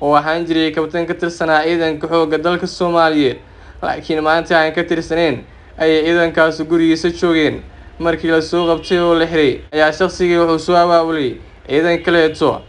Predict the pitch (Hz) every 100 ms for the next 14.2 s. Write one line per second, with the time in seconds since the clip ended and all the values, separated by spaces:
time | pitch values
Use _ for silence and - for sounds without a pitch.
0 | - - - - 175 165 170 175 175 170
1 | 160 151 151 156 160 170 170 170 175 175
2 | 170 165 165 156 131 127 - - - -
3 | 170 180 170 170 170 160 170 170 180 165
4 | 160 180 170 170 151 117 - - - -
5 | 143 - 165 160 165 151 156 156 156 180
6 | 196 190 170 110 - - - - - 156
7 | 156 156 156 156 156 156 165 160 156 156
8 | 160 160 156 156 151 160 165 165 160 156
9 | 156 165 160 160 156 - 156 156 156 156
10 | 175 175 170 170 170 180 170 175 170 165
11 | 165 165 170 175 170 165 185 - 180 113
12 | - - - - - 165 156 156 - 180
13 | 170 165 170 175 175 175 170 170 165 165
14 | 175 175